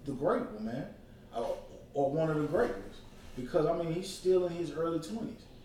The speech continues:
Late, he's in his late twenties, but yet, shit, he still got time. You know what I'm saying? Ev-, eventually, the,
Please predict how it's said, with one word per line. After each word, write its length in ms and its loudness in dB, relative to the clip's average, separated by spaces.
Late, 240 6
he's 220 0
in 100 2
his 140 0
late 280 8
twenties, 340 -2
but 260 -2
yet, 240 6
shit, 220 -2
he 100 -6
still 380 -6
got 220 0
time. 420 2
You 80 -2
know 140 2
what 60 0
I'm 60 -4
saying? 240 -4
Ev-, 80 -4
eventually, 460 2
the, 180 0